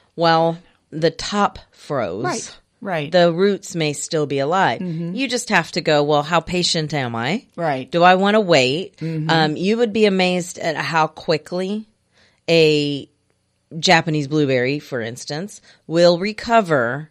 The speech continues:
Speaker 1: because with those established roots, it will come up pretty quickly.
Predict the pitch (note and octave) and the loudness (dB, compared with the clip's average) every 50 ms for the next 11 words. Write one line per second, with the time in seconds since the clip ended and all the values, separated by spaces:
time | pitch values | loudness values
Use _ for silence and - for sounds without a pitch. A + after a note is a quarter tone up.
0 | _ _ - D3+ - E3+ F3 D#3 D3 D3+ D3 D#3 D#3 D3 C#3 D#3 D3 D3 C#3 D3 | _ _ -10 -8 -4 -2 -2 -2 -2 -4 -2 -2 -2 0 2 0 0 0 0 -4
1 | C#3+ - - - D#3+ D3 D3 D#3 E3 F3+ E3+ - - G3 G3 G3+ F#3 D3 - - | -6 -6 -4 -2 0 0 0 0 -2 -4 -6 -8 -8 -6 -4 -2 -2 -2 -4 -6
2 | - - - D#3 D3 C#3 C#3+ D3+ C#3 C3+ - - D3+ D3 C3+ B2+ A#2 - - - | -10 -10 -8 -8 -8 -6 -6 -8 -8 -8 -8 -10 -10 -8 -8 -8 -10 -12 -14 -18
3 | D#3+ G2 - - - - G2+ - - - A#1 - | -18 -18 -18 -16 -14 -14 -14 -14 -14 -14 -16 -14